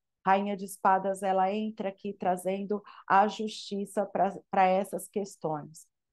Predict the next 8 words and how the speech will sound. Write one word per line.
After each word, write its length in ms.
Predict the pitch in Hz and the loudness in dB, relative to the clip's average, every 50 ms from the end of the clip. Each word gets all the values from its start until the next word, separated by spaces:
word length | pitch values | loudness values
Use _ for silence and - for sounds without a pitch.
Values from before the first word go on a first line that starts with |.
| _ _ - | _ _ 8
Rei 160 | 226 233 247 | 8 8 8
de 160 | 214 208 240 | 8 6 8
Ouros, 400 | 233 247 254 262 247 240 226 226 | 10 10 10 8 6 4 2 2
ele 180 | 226 208 214 226 | 0 0 0 -2
traz 380 | 220 - 208 208 208 208 - | 0 2 4 4 4 2 -2
uma 200 | 214 214 214 202 | -4 -4 -4 -4
grande 440 | 202 190 240 262 311 320 311 311 302 | -2 0 0 0 0 -2 -2 -2 -2
movimentação 1200 | 285 262 247 233 226 240 220 214 208 214 - 185 185 185 - - - 226 226 226 214 196 190 - | 2 2 2 0 0 -4 -4 -4 -6 -4 -4 -4 -4 -4 -6 -4 4 6 6 8 6 6 2 -4